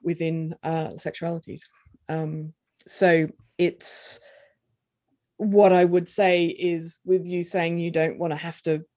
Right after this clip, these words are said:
be saying that you're heterosexual, is, again, it's privileged. You don't have to, because the world assumes you are. And everything in society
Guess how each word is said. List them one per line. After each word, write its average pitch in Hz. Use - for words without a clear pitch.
be 156
saying 190
that 165
you're 175
heterosexual, 180
is, 185
again, 190
it's 180
privileged. 175
You 190
don't 160
have -
to, 196
because 185
the 175
world 170
assumes 165
you 156
are. 156
And 175
everything 208
in 175
society 233